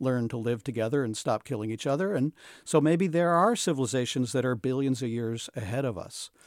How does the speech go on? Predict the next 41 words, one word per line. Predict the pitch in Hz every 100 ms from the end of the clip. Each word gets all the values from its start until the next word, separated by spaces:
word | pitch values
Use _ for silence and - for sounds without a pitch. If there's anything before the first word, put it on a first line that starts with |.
| - _
Maybe | 143 131 131
we | 135
get | 123 139
on | 135 139 135
the | 135 123
galactic | - 117 139 - 147
internet | 135 127 104 95 -
and | 113 107 - - _ -
get | 123
all | 120 127
their | 123 120
poetry | 131 127 - 135
and | 120 113
music | 120 120 131 -
and | 120 117
be | 113
talking | - 123 123 117
to | -
them. | 117 117 123 - - - -
So | - 190 185 - - -
I | 190
think | - 277 262
even | - 262 277
though | 254
we're | 202 214 277
an | 262
emerging | 175 165 139
civilization, | - 170 151 147 170 175
there | 156
are |
probably | 156 202 190
a | 160
lot | 160
of | 151
civilizations | - 147 131 151 - 147
that | 117 139
aren't | 151 160 151 - _
kind | - 139
of | 131
in | 139 135
that, | 120